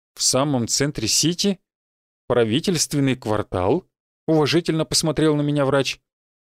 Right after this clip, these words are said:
«Не знаю, где вы сумели украсть это свидетельство, но оно и в самом деле ценное.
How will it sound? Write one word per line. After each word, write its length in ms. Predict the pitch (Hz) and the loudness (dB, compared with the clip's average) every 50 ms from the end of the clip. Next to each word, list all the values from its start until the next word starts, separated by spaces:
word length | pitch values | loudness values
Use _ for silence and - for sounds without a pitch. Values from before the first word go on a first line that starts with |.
| _ - | _ -8
«Не 300 | 120 120 117 139 160 170 | -6 -2 0 0 2 2
знаю, 320 | 151 135 165 165 156 135 | 2 2 2 2 2 0
где 200 | 113 101 113 151 | 0 0 0 0
вы 100 | 147 139 | 2 2
сумели 320 | 135 - 151 151 151 147 143 | 2 0 0 0 0 0 0
украсть 400 | 139 139 - 151 156 143 - - | 0 0 0 0 0 0 0 0
это 160 | 151 - 143 | 0 0 0
свидетельство, 680 | - - 135 123 131 190 202 202 160 - - - 139 131 | 0 0 0 0 0 0 0 0 -2 -2 -2 -2 -2 0
но 200 | 123 123 127 131 | 0 0 0 0
оно 220 | 127 135 156 160 | 0 -2 -2 -4
и 40 | 156 | -2
в 60 | - | -2
самом 320 | - - 202 196 202 196 180 | -2 0 0 0 0 -2 0
деле 220 | 156 175 160 147 | 2 2 2 2
ценное. 580 | 127 - - 170 135 110 107 101 92 85 78 | 0 0 0 2 2 0 0 -2 -2 -2 -4